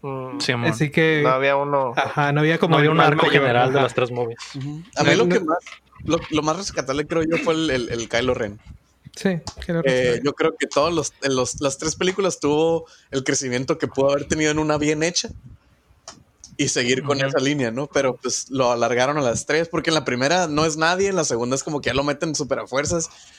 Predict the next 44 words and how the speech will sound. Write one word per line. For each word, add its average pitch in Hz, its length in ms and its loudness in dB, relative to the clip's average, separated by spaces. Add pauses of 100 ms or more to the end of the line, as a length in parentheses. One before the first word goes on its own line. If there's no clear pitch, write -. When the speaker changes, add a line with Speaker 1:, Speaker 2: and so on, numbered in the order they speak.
Speaker 4:
y 139 60 -2
en 143 40 4
la 139 100 0
tercera, 135 340 0
ah, 135 100 2
Speaker 2:
Ujú. 135 80 2
Speaker 4:
ya, 127 300 2
ya 123 100 0
estuvo. 123 320 -6 (420)
Speaker 1:
Ujú. 123 400 -8
Speaker 2:
Ya 156 180 2
es 127 80 -2
Speaker 3:
Ujú. 131 80 0
Speaker 2:
bueno. 120 300 -2 (160)
Speaker 4:
Ajá. 113 160 -4 (420)
Speaker 2:
Ta-, 160 160 0
es, 170 180 0
es 156 280 -2
que - 100 0
también, 180 500 0
de, 190 280 0
de, 135 160 -6 (920)
por 143 160 2
ejemplo, 160 380 2
lo 127 120 0
del 120 80 -2
Kylo 156 260 2
Ren, 165 200 0
o 127 80 -2
sea, 135 160 0
nunca 151 420 2
se 165 120 -2
casaron 147 300 2
con 156 160 2
la 131 80 2
idea 127 160 2
de 151 60 4
decir, 135 280 2
"A 135 100 0
la 120 120 2
verga, 139 260 2
este 139 200 0
güey 139 380 0
es - 520 -2